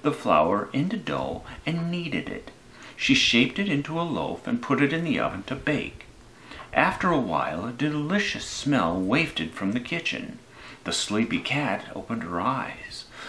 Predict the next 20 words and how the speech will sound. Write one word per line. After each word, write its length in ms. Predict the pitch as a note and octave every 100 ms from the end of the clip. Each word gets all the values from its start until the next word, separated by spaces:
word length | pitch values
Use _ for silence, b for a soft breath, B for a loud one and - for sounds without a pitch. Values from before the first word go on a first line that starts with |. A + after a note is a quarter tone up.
| B -
The 120 | B2
lazy 400 | E3 D#3 A#2 A2+
pig 480 | F3 F3 A#2+ - -
came 240 | C#3+ C#3
to 80 | -
stand 500 | - - D3+ A2+ A2+
by 160 | B2
the 180 | B2+ C#3
oven. 420 | C#3+ D#3 G1+ - - - B B -
The 80 |
stuck-up 640 | C#3 - D3+ B2+ F#2 E2 -
duck 320 | D#3 F3 - -
waddled 480 | A#2 B2 D3+ D#3+ D#3+
in. 420 | G3 D#3+ - - - - B B B B B
At 180 | C#3+ C#3
last 640 | D#3 E3 E3+ B2 - -
the 60 | B2
bread 300 | A#2 C#3 C3+
was 140 | B2 A#2
cooked. 560 | - C3 - - -